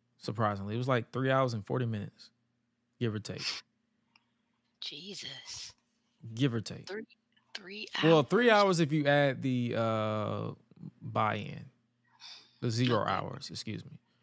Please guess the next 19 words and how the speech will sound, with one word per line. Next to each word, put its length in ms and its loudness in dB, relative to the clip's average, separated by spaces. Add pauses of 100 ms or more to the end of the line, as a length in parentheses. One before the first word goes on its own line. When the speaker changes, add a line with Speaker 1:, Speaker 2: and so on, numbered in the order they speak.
(200)
Speaker 1:
The 100 -6
zero 220 2
hour, 340 2
the 120 -2
zero 280 2
hour 200 4
pre-show. 500 -2
So 160 -4
that 160 4
was, 340 -4 (640)
it 80 0
was, 200 0
r-, 160 2
the 120 0
show 300 4
itself 520 2
was 180 -4
literally 640 -2
pretty, 400 -2